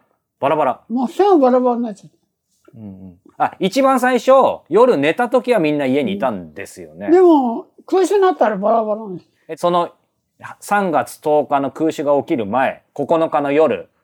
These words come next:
Speaker 1: 寝る時は家にみんないらっしゃったんですか？
Speaker 2: あ、父親だけは倉庫にいました。
Speaker 1: お仕事があるから。
Speaker 2: ええ。
Speaker 1: はい。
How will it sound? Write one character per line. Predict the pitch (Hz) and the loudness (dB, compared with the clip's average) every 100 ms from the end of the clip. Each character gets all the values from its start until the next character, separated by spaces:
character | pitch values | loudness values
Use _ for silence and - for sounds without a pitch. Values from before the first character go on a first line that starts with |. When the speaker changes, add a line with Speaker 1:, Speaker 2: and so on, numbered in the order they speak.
| - | -6
Speaker 1:
寝 | 143 170 | 0 0
る | 196 | 0
時 | 196 202 123 | -2 -4 -4
は | 95 120 127 85 _ _ - | -4 -2 -4 -4 _ _ -2
家 | 147 180 | 2 2
に | 151 | 0
み | 107 120 | -4 -4
ん | 123 | -4
な | 120 | -6
い | - - | -8 -6
ら | 131 131 | -4 -4
っ | |
し | - | -4
ゃ | 135 | -8
っ | - | -8
た | 90 | -20
ん | 78 73 67 - | -20 -20 -20 -20
で | - | -20
す | - | -20
か？ | _ - 202 | _ -16 -6
Speaker 2:
あ、 | 277 277 214 - _ | 0 0 0 -10 _
父 | - - 381 | -16 -2 0
親 | 415 415 | 2 2
だ | 381 349 | 2 2
け | 370 | 4
は | 254 - _ _ - - - | 2 -2 _ _ -20 -10 0
倉 | 294 262 | 2 2
庫 | 220 | -4
に | 202 | -8
い | |
ま | 196 202 | -10 -12
し | - | -8
た。 | 139 | -4
Speaker 1:
お | |
仕 | 147 | 0
事 | 127 110 | -2 -4
が | 98 | -8
あ | |
る | 160 | -6
か | 220 | -6
ら。 | |
Speaker 2:
え | 180 | -6
え。 | |
Speaker 1:
は | - | -8
い。 | - | -10